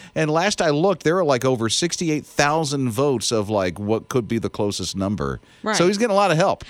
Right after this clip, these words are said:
Speaker 2: Well, because when he first posted the question, you had so many people, like, one said one seventeen, somebody else said four hundred and something. He's like, "Wait a minute,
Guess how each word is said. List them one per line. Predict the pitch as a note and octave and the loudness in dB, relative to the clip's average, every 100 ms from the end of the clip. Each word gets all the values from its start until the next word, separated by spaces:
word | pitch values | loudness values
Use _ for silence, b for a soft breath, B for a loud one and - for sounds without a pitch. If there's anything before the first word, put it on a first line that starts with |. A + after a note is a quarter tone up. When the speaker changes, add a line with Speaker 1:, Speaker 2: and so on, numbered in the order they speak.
| B | B
Speaker 2:
Well, | F#4+ | -2
because | C4 E4 E4 F4 C#4 C#4 | 0 -4 -2 -2 -2 -4
when | C4 B3+ | -4 -4
he | |
first | A#3 B3 A#3+ | -2 -4 -4
posted | B3 A3 G#3+ | -6 -6 -8
the | - | -10
question, | E4 A4 - C4+ G#3 G#3+ | -8 -6 -4 -2 -2 -2
you | G#3+ A#3+ | -4 -4
had | A#3 G3+ F#3+ | -2 -2 -2
so | G3+ | -2
many | A#3 G3+ | -2 -4
people, | F#3+ G#3+ G3+ | -4 -6 -2
like, | D#3+ E3+ | -4 -4
one | G3 G3+ | -6 -6
said | G3+ F#3 E3+ | -4 -4 -4
one | D#3 E3 | -4 -6
seventeen, | D#3+ D3 D3 - D#4 C#4+ C4 | -4 -6 -6 -6 -4 -4 -4
somebody | G3+ E3+ | -4 -2
else | D#3 D3+ | -2 -4
said | E3 - B B | -8 -8 B B
four | - F#3 C#3+ | -8 -4 -4
hundred | - - B3+ C4 C4 B3+ | -4 -4 -4 -2 -4 -2
and | A#3+ A#3 | -4 -4
something. | A#3 A3+ A3+ G#3+ | -4 -4 -4 -4
He's | G#3+ G#3+ | -4 -4
like, | G3+ F3 | -4 -4
"Wait | F#3+ E3 | -4 -4
a | G3+ | -4
minute, | A3 | -8